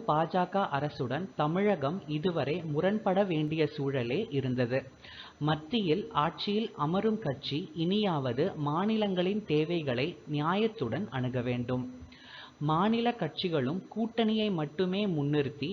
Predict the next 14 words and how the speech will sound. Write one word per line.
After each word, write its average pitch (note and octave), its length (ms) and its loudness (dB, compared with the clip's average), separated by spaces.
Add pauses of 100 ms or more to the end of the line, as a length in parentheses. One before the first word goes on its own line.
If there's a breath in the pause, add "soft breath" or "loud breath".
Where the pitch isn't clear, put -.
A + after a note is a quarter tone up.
மக்களுக்கான G3 920 0
உரிமைகளை D3+ 640 0 (160)
போராடி G3+ 520 4
பெறுவதில் C#3+ 580 2
தயக்கம் E3+ 460 -2
காட்டக்கூடாது. A#2+ 840 -2 (760 loud breath)
மத்திய F#3 540 2
மாநில F3 500 0
அரசுகளின் D3 680 0 (120)
ஒத்திசைவில்தான் D3+ 960 0 (100)
மொத்த D3+ 420 0
நாட்டு F#3 440 0
மக்களின் D#3+ 520 0
நலனும் C3 480 0